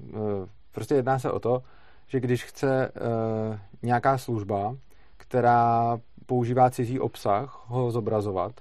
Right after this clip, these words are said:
tak by za tenhle ten cizí obsah měla platit, když se to řeknu hodně zjednodušeně. A ono to možná i takhle na první pohled někomu může dávat smysl.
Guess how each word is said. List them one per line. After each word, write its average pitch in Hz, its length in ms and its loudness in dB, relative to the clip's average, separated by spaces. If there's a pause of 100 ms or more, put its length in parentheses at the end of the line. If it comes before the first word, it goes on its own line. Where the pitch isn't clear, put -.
(380)
tak 113 120 -8
by 123 360 2
za 120 100 0
tenhle 123 260 0
ten 123 160 -2
cizí 120 400 -4
obsah 113 460 -2
měla 113 220 0
platit, - 380 -4
když - 140 -18
se 85 100 -16
to - 120 -18
řeknu 95 400 -10 (120)
hodně 107 280 -6
zjednodušeně. 98 580 -8 (600)
A - 100 0
ono 135 180 2
to 143 100 0
možná 135 340 2
i 131 100 -2
takhle 135 220 0
na 135 80 0
první 131 280 -4
pohled 127 260 0
někomu 131 280 -4
může 127 220 -2
dávat 120 300 2
smysl. 98 420 -8